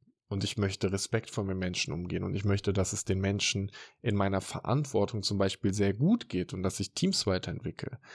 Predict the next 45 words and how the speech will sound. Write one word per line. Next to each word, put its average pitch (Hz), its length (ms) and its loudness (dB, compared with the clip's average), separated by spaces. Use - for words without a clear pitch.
dann 113 100 0
ist 127 100 2
so 160 60 2
die 135 120 2
Frage, 135 300 2
in 117 100 0
welcher 127 260 4
Situation 120 640 2
nutze 135 280 4
ich - 80 -4
diese 107 220 2
Fähigkeiten - 680 0
wieder? - 180 -4
Beispielsweise 127 580 0
in 135 60 0
meinem 135 200 4
Job. 131 380 0
Also 117 220 0
könnte 131 180 2
ich 131 60 0
sagen, 101 260 2
na, 104 140 4
damit 107 240 2
ich 165 100 2
das - 240 0
Ziel - 320 2
erreichen 95 500 2
kann, 131 380 0
eine 104 440 2
gute 202 460 2
Führungskraft 196 640 0
zu - 80 -2
werden, 104 140 2
ein 101 120 0
guter 143 240 2
Leader 208 360 4
zu - 220 -6
werden, 92 440 0
möchte 117 460 2
ich 143 280 2
zu - 100 2
einer 123 180 6
Person 135 540 2
werden, 123 480 2
die 147 300 4